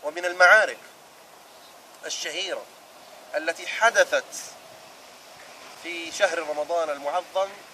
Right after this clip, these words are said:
معركة شقحب، وتسمى أيضًا معركة مرج الصفر، سنة سبع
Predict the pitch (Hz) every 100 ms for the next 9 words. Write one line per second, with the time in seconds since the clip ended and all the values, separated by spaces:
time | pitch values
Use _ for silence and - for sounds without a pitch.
0 | - - - - - - - 139 180 165
1 | 151 151 147 139 - - - - 120 -
2 | - - - - - 147 139 139 175 170
3 | 156 160 175 165 151 151 165 156 147 143
4 | 147 165 139 131 - - - 131 113 -
5 | - - - - - - - - - -
6 | - 156 147 160 - 202 160